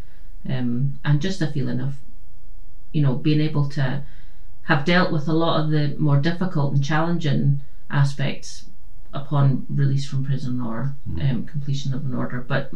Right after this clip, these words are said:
Speaker 1: more towards what does it mean to, you know, be happy and find enjoyment? What does that look like? So the volunteer team will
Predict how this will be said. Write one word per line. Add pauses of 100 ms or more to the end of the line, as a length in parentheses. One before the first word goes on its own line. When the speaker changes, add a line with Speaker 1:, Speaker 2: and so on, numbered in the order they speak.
(520)
Speaker 1:
more
towards (280)
what
does
it (180)
mean
to, (560)
you
know,
be
happy
and
find
enjoyment?
What
does
that
look
like? (420)
So (280)
the
volunteer
team (520)
will